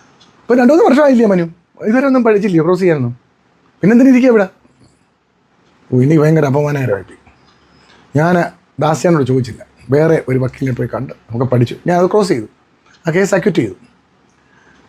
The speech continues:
അവിടുന്ന് ഒരു അഞ്ചാമത്തെ വർഷമായപ്പോൾ എൻ്റെ അച്ഛൻ പറഞ്ഞു, "എടാ, നീ ഒരു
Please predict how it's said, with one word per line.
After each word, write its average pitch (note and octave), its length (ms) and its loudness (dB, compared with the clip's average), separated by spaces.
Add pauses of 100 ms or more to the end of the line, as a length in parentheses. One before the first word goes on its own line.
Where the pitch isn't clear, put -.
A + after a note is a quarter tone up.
(100)
അവിടുന്ന് A#3+ 300 4
ഒരു G#3+ 120 2
അഞ്ചാമത്തെ A#3+ 420 2
വർഷമായപ്പോൾ F#3 520 0 (300)
എൻ്റെ E3+ 180 0 (200)
അച്ഛൻ D#3 260 -4
പറഞ്ഞു, A#2+ 220 -4 (1000)
"എടാ, E3+ 180 2
നീ G3+ 60 4 (140)
ഒരു F#3+ 100 2